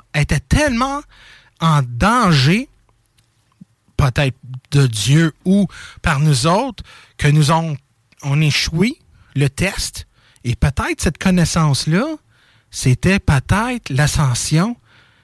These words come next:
et on est devenu plus gros et peut-être on pouvait pas contrôler l'humanité. Vous comprenez, là, c'est, c'est, ça va loin. Puis là, le monde qui sont très religieux dit, « Arrête, Jeff, là. » Non.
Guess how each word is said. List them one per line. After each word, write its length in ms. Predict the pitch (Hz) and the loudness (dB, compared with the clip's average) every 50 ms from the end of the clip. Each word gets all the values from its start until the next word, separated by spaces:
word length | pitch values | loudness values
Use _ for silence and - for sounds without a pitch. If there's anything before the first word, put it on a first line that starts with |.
| _ _ _ | _ _ _
et 140 | - 156 170 | 2 4 4
on 160 | 165 156 151 | 4 4 4
est 120 | 147 139 123 | 2 2 2
devenu 280 | 143 139 139 165 175 | 0 0 0 0 -2
plus 280 | 143 - - 233 240 180 | -2 -2 -2 -2 -2 -2
gros 360 | 135 143 135 143 160 214 247 - - _ _ _ _ _ _ _ _ _ _ _ - | -4 -4 -4 -2 -2 -4 -6 -8 -16 _ _ _ _ _ _ _ _ _ _ _ 0
et 220 | 131 147 151 - _ _ _ _ _ | 0 0 0 0 _ _ _ _ _
peut-être 400 | - 139 127 - - 185 190 - | -2 -2 -2 -2 -2 -4 -2 -2
on 80 | 151 139 | -2 -4
pouvait 280 | - - 135 143 156 | -4 -4 -2 -2 -2
pas 240 | 139 - - 180 180 | -2 0 0 0 0
contrôler 600 | - - - 165 151 135 - - 147 143 139 151 190 | 0 0 0 0 0 0 0 0 2 2 4 4 4
l'humanité. 580 | 180 156 135 127 123 120 - - 143 156 165 - _ _ _ - - - - _ _ _ _ - | 4 4 2 2 2 0 0 -2 -2 -4 -4 -8 _ _ _ -20 -20 -20 -20 _ _ _ _ -10
Vous 100 | 117 - | -8 -2
comprenez, 540 | - 208 208 - 202 190 180 196 226 247 233 | 0 0 0 2 2 2 2 2 0 0 0
là, 180 | 220 220 220 214 | 0 -2 -2 -4
c'est, 200 | - - 139 127 | -4 -4 -4 -4
c'est, 200 | - - 131 120 | -2 -2 -2 -2
ça 180 | - - 131 | 0 2 2
va 140 | 131 139 131 | 2 4 2
loin. 220 | 127 123 135 147 151 | 2 2 2 2 2
Puis 100 | 139 127 | 2 2
là, 120 | 139 165 | 2 2
le 60 | 156 | 2
monde 340 | 139 143 156 160 156 147 127 - - | 2 2 2 2 2 0 0 -4 -8
qui 80 | - - | -8 -4
sont 140 | - 123 | -4 -2
très 200 | 113 - 151 156 | 0 2 2 2
religieux 380 | 143 123 123 123 120 110 143 165 | 2 2 2 2 2 2 2 0
dit, « 80 | 139 135 | 2 2
Arrête, 360 | 160 185 185 185 196 190 151 | 2 2 2 2 2 0 0
Jeff, 260 | 120 156 156 - - | 0 0 0 0 -2
là. » 80 | 139 135 - - _ _ _ _ _ _ _ _ _ _ _ _ _ 143 | -6 -8 -8 -10 _ _ _ _ _ _ _ _ _ _ _ _ _ -2
Non. 200 | 143 131 110 | -2 -2 -2